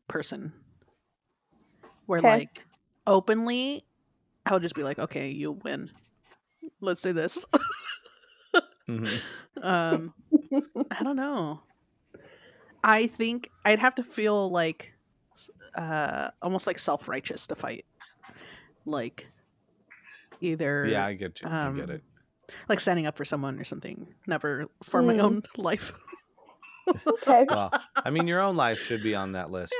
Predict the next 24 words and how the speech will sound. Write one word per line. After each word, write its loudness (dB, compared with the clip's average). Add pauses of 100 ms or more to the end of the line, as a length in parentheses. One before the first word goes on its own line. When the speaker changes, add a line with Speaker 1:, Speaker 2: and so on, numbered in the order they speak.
Speaker 1:
Yeah, -2
Speaker 3:
too. -8
Speaker 1:
you -4
know. 0
Speaker 3:
Yeah. -6 (280)
Speaker 1:
Yeah. -4 (560)
Speaker 3:
And, -4
uh, -2
Nikki, -4
are 0
you -2
a -4
fighter -2
or -4
a -12
flighter? -8 (680)
Speaker 2:
I'm 2
a 4
freezer. 8 (840)
Speaker 3:
You -4
Speaker 1:
Oh, -
you -2
Speaker 3:
freeze? -2
Speaker 1:
freeze. -6